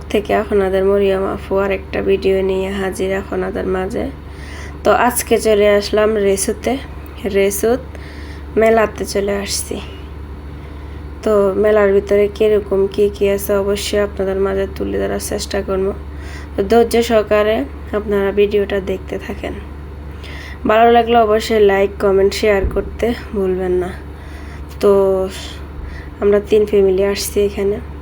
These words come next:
তো বাড়িতে যাবো, আপনারা সবাই টুকটাক জানেন।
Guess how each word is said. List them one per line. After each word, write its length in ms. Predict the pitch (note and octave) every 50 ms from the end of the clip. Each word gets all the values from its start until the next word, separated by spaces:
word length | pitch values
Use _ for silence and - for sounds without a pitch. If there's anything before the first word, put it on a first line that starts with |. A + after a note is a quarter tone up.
| - - - - - - - - - - - - - - - - - -
তো 80 | G#3+ G3+
বাড়িতে 420 | G3 G#3+ G#3 G#3+ G#3 G#3+ G#3 G3
যাবো, 280 | G3 G3+ G3 F#3+ F#3+ F#3+ F#3+ F#3 F#3+
আপনারা 340 | F#3 - - F#3+ F#3+ G3
সবাই 440 | G3+ G3 A3+ G3+ F#3+ F#3+ F#3 F#3+ G3 G3 F#3+
টুকটাক 360 | G#3 G3+ G3+ - G#3 G3 F#3
জানেন। 380 | F3+ F3+ F#3+ F#3 F#3 F#3 F#3